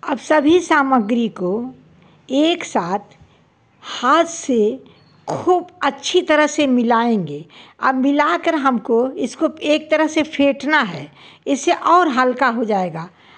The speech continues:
अब फेंटने के बाद फिर हमें धूप में इसको ले जाकर और धीरे धीरे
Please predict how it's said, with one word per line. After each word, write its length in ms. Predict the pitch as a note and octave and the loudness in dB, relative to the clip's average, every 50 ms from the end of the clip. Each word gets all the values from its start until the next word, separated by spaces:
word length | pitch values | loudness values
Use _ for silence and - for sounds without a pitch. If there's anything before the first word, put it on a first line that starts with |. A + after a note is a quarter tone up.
| - _ _ _ _ _ _ _ _ _ _ _ _ _ _ _ _ _ _ _ _ _ _ _ _ _ - | -20 _ _ _ _ _ _ _ _ _ _ _ _ _ _ _ _ _ _ _ _ _ _ _ _ _ 0
अब 220 | D#4 D#4+ D#4+ - - | 0 0 -2 -2 0
फेंटने 420 | C#4 D4+ D#4 D#4 D#4 C4 D#4 D#4 D4 | 2 4 4 2 0 -2 -2 -2 0
के 160 | - C#4 B3 | 2 2 2
बाद 320 | G#3 A3+ G#3+ A3+ C#4 F4+ F4 - - - - _ _ _ - | 2 2 2 2 0 -2 -6 -10 -16 -20 -20 _ _ _ 0
फिर 220 | D#4 F#4 G4+ F4+ | 2 4 4 4
हमें 500 | F4 D#4+ C#4+ C4 B3 B3 B3 C#4 E4 D#4+ - - - _ - A3 | 4 2 2 2 2 0 0 -2 -4 -8 -12 -18 -20 _ -12 -10
धूप 540 | G#3+ G3 G#3+ G#3+ C#4+ F4 G4 G4 F#4+ F#4+ - | -6 -2 2 4 6 6 6 4 2 0 0
में 420 | C4+ B3 A#3 A#3+ B3+ C#4+ F4 F4 - - _ _ _ _ - | 2 2 2 2 2 0 -4 -8 -12 -16 _ _ _ _ -4
इसको 360 | C#4+ C4 - - - D#4 D4+ | -4 -4 -2 0 2 2 4
ले 240 | C#4+ D4 D#4 E4 E4 | 4 4 4 4 4
जाकर 540 | D#4+ C#4+ A#3+ A3 - - A#3 A#3 C4 D#4 D#4 - - - - _ - | 4 2 0 0 0 0 0 0 0 -2 -6 -10 -16 -20 -20 _ -4
और 80 | C4+ C4+ | -4 -4
धीरे 440 | B3 A3+ B3+ C#4 D#4 D#4+ D#4+ E4+ E4 | -2 0 2 2 4 4 4 2 2
धीरे 380 | A#3+ A#3+ A#3+ C4 C4 C#4 D#4 | 2 2 2 2 2 2 0